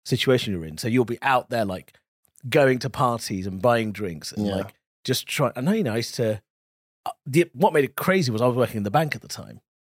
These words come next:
Speaker 2: Oh.
Speaker 1: So there was, there was one time where,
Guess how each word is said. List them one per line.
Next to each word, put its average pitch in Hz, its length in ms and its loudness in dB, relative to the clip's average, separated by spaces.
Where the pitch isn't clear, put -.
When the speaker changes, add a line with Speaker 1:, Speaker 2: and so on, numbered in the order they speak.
Speaker 2:
Oh. 82 720 -10
Speaker 1:
So 139 500 4
there 139 120 4
was, 135 160 4
there 143 120 2
was 139 140 4
one 147 260 4
time 127 260 -2
where, 110 320 -2